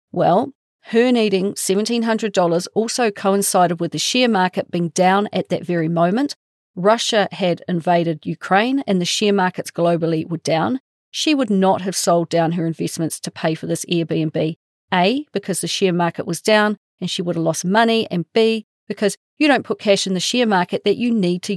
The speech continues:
use in the short term. You don't sell to buy day-to-day items. She would have either paid for this Airbnb expense on a credit card or suffered in her flat and most likely caught covid,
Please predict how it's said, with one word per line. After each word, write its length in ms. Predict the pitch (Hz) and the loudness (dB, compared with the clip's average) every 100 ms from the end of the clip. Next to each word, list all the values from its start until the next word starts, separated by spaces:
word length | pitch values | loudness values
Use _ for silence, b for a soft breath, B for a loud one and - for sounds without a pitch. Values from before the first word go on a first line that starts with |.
| 180 | -2
use 280 | 170 165 - | -2 -2 -4
in 140 | 175 | -6
the 60 | 160 | -4
short 340 | - 165 - | -4 -6 -6
term. 340 | - 190 156 160 _ _ | -4 -2 -2 -6 _ _
You 140 | 214 214 | -2 2
don't 240 | 262 269 | 4 2
sell 480 | - 214 185 175 180 _ | 0 4 6 4 0 _
to 120 | - 190 | -8 2
buy 400 | 180 170 170 - - | 4 4 0 -4 0
day-to-day 500 | 170 156 156 160 - | 0 0 -2 -2 0
items. 520 | 160 160 - 165 - _ _ _ _ | -2 -2 -4 -8 -10 _ _ _ _
She 280 | - 247 226 | -2 0 2
would 200 | 208 208 | 2 2
have 120 | 196 | 4
either 220 | 202 185 | 4 2
paid 300 | - 220 220 | -2 0 0
for 120 | - | 0
this 140 | 185 - | -6 -2
Airbnb 680 | 190 170 175 160 175 170 156 | -2 0 -2 -2 -2 -4 -6
expense 440 | - - 175 160 | -6 -4 -4 -4
on 100 | 175 | -4
a 40 | 160 | -6
credit 360 | - 254 247 | 0 2 2
card 320 | - 233 214 202 _ _ - | 0 0 0 -2 _ _ -2
or 140 | 226 | 0
suffered 580 | - - 233 - 208 196 | 2 2 0 0 -2 0
in 200 | 190 180 | -4 -2
her 140 | 180 | -4
flat 440 | 170 - 165 - - _ _ | -6 -2 -2 -2 -12 _ _
and 220 | 202 202 | 2 4
most 260 | 214 220 - | 4 4 4
likely 280 | 196 - 190 | 0 0 -10
caught 280 | - 175 - | -6 -8 0
covid, 480 | 254 233 226 226 | 2 4 4 0